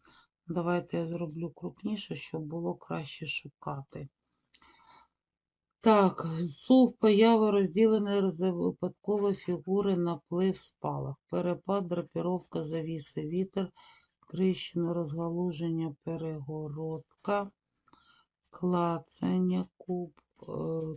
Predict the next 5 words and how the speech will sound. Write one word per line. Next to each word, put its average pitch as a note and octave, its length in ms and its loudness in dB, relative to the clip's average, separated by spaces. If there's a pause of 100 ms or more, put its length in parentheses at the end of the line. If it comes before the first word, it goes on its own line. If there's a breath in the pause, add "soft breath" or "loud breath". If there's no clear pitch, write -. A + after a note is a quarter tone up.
(120)
так, E3 540 -4 (380)
так. D#3+ 600 -8 (240)
О! F3 340 4 (2000)
Знайшла G3+ 840 2
двері. D3 880 -4